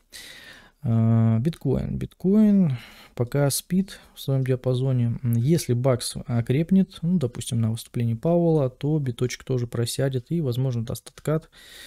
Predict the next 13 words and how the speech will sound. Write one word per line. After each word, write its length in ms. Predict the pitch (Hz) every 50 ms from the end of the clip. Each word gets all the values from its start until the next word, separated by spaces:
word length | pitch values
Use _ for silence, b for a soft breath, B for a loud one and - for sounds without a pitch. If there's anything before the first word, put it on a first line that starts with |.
| B B B B
от 140 | - 165 -
которого 380 | - 123 117 - 139 143 139 127
можно 360 | 120 120 127 127 131 127 117
попытать 600 | 117 - 117 117 - 117 - - 123 123 123 -
лонговое 540 | 131 123 120 117 120 113 123 123 120 117 113
счастье 440 | 113 - 113 113 117 - - - 117
по 180 | - - 123 120
схеме, 420 | - - - 151 170 180 175 165
показанной 520 | - - 120 - - 127 131 131 127 120
у 40 | 113
меня 220 | 110 110 113 123 117
на 100 | 113 110
графике. 340 | 110 110 107 - - -